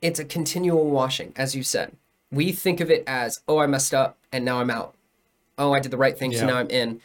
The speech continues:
Speaker 1: It, w-, once you're in, you're in, right? That's not,
Speaker 2: But
Speaker 1: that's
Speaker 2: we
Speaker 1: not
Speaker 2: live in
Speaker 1: the
Speaker 2: a
Speaker 1: question.
Speaker 2: society, Cole, that judges each one about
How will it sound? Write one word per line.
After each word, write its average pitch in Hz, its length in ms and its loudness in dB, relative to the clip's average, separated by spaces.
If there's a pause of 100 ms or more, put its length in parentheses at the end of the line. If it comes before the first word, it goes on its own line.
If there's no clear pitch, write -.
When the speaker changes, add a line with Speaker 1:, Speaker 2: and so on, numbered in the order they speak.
(300)
Speaker 1:
It, - 120 -10
w-, 147 320 0
once 156 400 4
you're 185 100 4
in, 175 260 4
you're 160 140 6
in, 151 540 0 (280)
right? 139 360 2
That's 156 260 2
not, 170 360 6
Speaker 2:
But - 60 -8
Speaker 1:
that's 151 140 6
Speaker 2:
we 214 60 4
Speaker 1:
not 208 80 4
Speaker 2:
live 240 140 8
in 226 60 6
Speaker 1:
the 208 40 6
Speaker 2:
a 175 40 2
Speaker 1:
question. 160 140 0
Speaker 2:
society, 202 360 6
Cole, 135 500 4 (300)
that 143 200 6
judges 170 640 6
each 165 320 2
one 151 400 6
about 139 400 4